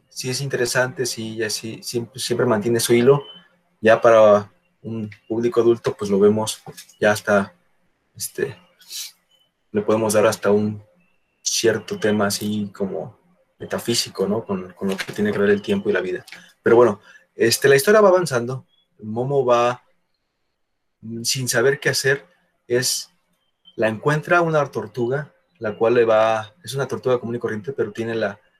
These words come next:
tiene este, la, la característica de esta, que de esta tortuga puede hablar con, con Momo, y es más que nada porque en su caparazón de repente aparecen letras.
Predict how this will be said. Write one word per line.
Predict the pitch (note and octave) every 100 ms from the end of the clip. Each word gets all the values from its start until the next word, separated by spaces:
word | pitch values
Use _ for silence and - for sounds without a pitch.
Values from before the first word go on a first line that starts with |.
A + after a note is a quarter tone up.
| _ _ _ _
tiene | A#2+ A#2 A#2
este, | - - G2 - - _ _ _ _ _ _ _ _ _ _ _ - - -
la, | G#2 G2+ F2
la | G#2 A2
característica | A2+ G#2+ - - B2+ - A2+
de |
esta, | - - -
que | G#3
de | G#3
esta | G3+ B2+ A2+
tortuga | - G#2+ A#2 A#2+
puede | - G#2+
hablar | G2+ G#2 G2+
con, | - G2+
con | - G2 G2+
Momo, | G#2+ D3+ E3 - _ _ _ -
y | A2+
es |
más | A#2 A#2
que | A#2+
nada | A#2+ A#2+
porque | A#2+ G#2
en |
su | G2+
caparazón | G2 G2 G#2 - A2+ A2+
de | A2+
repente | G#2 G2+ G2+
aparecen | - G2+ G2+ F#2+
letras. | F#2 - -